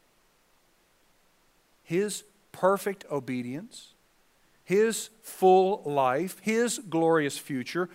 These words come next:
those things became mine. So what this means as it relates to this passage is God has forgiven us of our sins, even though we don't deserve it. He is determined to use us on mission to redeem the world, even though he doesn't need us.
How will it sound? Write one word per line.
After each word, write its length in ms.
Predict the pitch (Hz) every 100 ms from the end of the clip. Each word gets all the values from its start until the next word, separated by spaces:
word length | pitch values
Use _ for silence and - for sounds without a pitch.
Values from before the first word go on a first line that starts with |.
| - -
those 320 | 180 226 254
things 520 | - 160 160 165 160 - _ _ _ _ _ _ -
became 340 | 165 202 180
mine. 220 | 180 202 147
So 240 | - 180
what 300 | 208 196 226
this 200 | 233 -
means 320 | 208 262 240
as 200 | 254 160
it 20 |
relates 300 | 180 185 185
to 40 | 165
this 140 | 151
passage 560 | - - 233 226 160 147
is 180 | 156 - - - _ _ _ -
God 240 | 156 226 247
has 120 | 202
forgiven 380 | 185 170 240 226
us 160 | 202
of 100 | 196
our 140 | 170 160
sins, 320 | - 185 156 -
even 240 | 220 220
though 100 | 208
we 120 | 190
don't 200 | 170 175
deserve 400 | 143 120 117 107
it. 140 | 139 - _ _ _ _ _ _
He 160 | 196 196
is 80 | 196
determined 480 | 190 - 233 226
to 60 | 185
use 280 | 175 220 190
us 220 | 214 196
on 300 | - 170 165
mission 340 | 196 214 185
to 100 | 160
redeem 380 | 160 156 175 208
the 80 | 185
world, 240 | 165 170 208
even 260 | 208 220
though 140 | 190 180
he 120 | 170
doesn't 340 | 175 156 151
need 300 | 147 240 247
us. 380 | 120 110 170 -